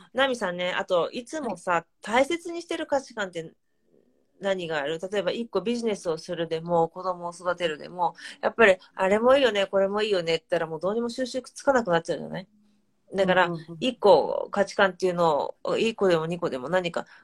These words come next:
Speaker 1: かけ-、価値基準みたいなのって持ってるんですか？自分の中で。そこ多分みんな知りたいと思う。ナミさんの方。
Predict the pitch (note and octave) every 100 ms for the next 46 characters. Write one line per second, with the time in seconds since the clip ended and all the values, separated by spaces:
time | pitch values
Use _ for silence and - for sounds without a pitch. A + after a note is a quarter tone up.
0 | _ - F3+ - - F#3 F#3 - A#3 F#3
1 | E3 D3+ A#2 G2+ A#2+ - D#3+ F3+ D3+ G2+
2 | - - D3+ C#3+ C3+ C#3+ - - - -
3 | - _ _ _ - - - G3 G#3 G#3
4 | F3+ E3+ F3 F#3 F#3 F3 F3+ E3+ E3 D#3+
5 | D3+ E3 E3 D#3 D#3 C#3+ D3 - -